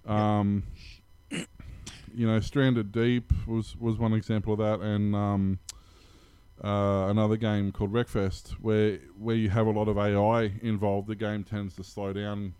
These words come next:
Speaker 2: gets a bit framey. Not so, not, not under Linux, not under this Pop O S.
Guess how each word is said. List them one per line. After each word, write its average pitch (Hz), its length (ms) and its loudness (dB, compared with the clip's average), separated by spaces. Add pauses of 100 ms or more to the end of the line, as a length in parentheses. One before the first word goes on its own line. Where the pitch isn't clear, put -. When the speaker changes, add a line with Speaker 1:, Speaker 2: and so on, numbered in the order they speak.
Speaker 2:
gets 110 200 -8
a 98 40 -10
bit 95 140 2
framey. 113 440 0 (1120)
Not 120 180 -4
so, - 180 -10
not, 110 260 -6 (140)
not 127 200 0
under 110 160 2
Linux, 110 420 0
not 123 120 0
under 117 180 0
this 107 140 -4
Pop - 220 0
O 110 120 0
S. 117 320 0